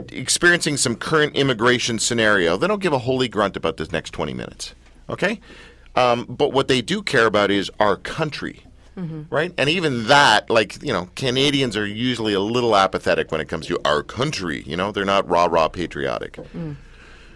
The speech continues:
Speaker 1: But I, I've experienced two ends of the spectrum when it comes to Canadian patriotism.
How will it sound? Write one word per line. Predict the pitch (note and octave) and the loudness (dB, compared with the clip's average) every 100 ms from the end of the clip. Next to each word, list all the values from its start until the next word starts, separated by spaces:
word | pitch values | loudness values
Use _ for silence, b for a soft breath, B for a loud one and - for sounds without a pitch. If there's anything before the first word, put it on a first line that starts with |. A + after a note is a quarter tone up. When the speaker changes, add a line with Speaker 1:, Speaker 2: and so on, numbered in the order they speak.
| B - | B -2
Speaker 1:
But | D3 | 4
I, | D#3 G#3 - | 6 4 4
I've | D3+ G#3 | 4 4
experienced | G#3 - F3 D#3 C#3+ - | 2 0 2 0 0 -2
two | - E3+ D#3 - | -2 -2 -4 0
ends | C#3 C#3+ A#2+ | 2 2 0
of | G#2 | -2
the | G#2+ | -2
spectrum | - G#2 G2+ F#2 | 0 0 0 -2
when | F2 | -4
it | |
comes | - F#2 - | -4 -6 -4
to | E2+ | -6
Canadian | - G2 F#2+ F#2 F2 | -4 -4 -2 -4 -4
patriotism. | F#2+ D#2+ E2 D2 D2+ C#2+ | -6 -4 -6 -6 -8 -8